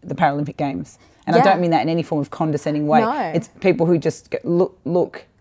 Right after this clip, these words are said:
Speaker 1: at what
Speaker 2: I
Speaker 1: anyone can do.
Speaker 2: Yeah, a-, and I think that we, there are moments where we embrace everyone from every single corner of our community, and we do it on every level throughout our days, always. And I think Paralympic Games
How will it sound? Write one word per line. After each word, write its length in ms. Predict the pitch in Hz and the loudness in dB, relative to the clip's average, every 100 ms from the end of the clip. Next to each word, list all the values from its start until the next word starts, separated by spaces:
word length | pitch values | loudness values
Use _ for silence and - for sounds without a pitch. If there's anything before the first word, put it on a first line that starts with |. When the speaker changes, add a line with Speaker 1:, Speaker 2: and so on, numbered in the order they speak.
| - | -12
Speaker 1:
at 80 | 107 | -4
what 280 | 160 160 - | 0 0 0
Speaker 2:
I 140 | 269 - | -4 0
Speaker 1:
anyone 320 | 180 175 160 | 0 2 0
can 180 | 165 151 | 0 0
do. 260 | 156 123 - | 2 0 -2
Speaker 2:
Yeah, 400 | 277 285 403 359 - | -4 -2 0 2 2
a-, 180 | 262 285 | 4 2
and 80 | |
I 100 | 320 | 0
think 420 | 320 320 359 466 - | -4 -4 -4 -2 4
that 280 | 294 240 - - | 4 4 -2 -18
we, 600 | - 240 294 285 262 220 - | -10 0 2 2 0 -4 0
there 180 | 254 277 | 4 4
are 80 | 262 | 4
moments 840 | 247 254 285 233 208 - - - | 2 2 0 -2 -2 -8 -12 -8
where 260 | 220 233 233 | 0 2 4
we 220 | 240 220 | 4 4
embrace 680 | 226 220 214 208 214 - - | 4 4 4 2 0 -8 -2
everyone 560 | 226 220 240 220 214 214 | 0 2 2 2 -2 -4
from 200 | 226 214 | -6 -4
every 240 | 208 202 202 | -4 -4 -4
single 260 | 208 196 | -8 -10
corner 220 | 196 - 170 | -10 -10 -8
of 100 | - | -8
our 100 | - | -8
community, 520 | - 82 - - - | -12 -16 -14 -12 -8
and 320 | 175 190 190 - - - | -4 -4 -6 -12 -20 -8
we 120 | 226 220 | -2 2
do 160 | 220 | 4
it 40 | 160 | 2
on 120 | - | 0
every 240 | 214 226 | -2 0
level 320 | 202 185 180 180 | 2 2 2 -4
throughout 300 | - 185 185 | -4 -2 -2
our 100 | 185 | -2
days, 420 | 175 160 170 - - | -2 -2 -6 -12 -8
always. 560 | 196 175 151 - - | -4 -2 -2 -4 -6
And 140 | - 190 | -4 -4
I 60 | |
think 280 | 196 196 214 _ | -4 -6 -8 _
Paralympic 320 | - 196 190 190 | -8 -6 -6 -4
Games 460 | 185 180 185 180 | -4 -2 -6 -10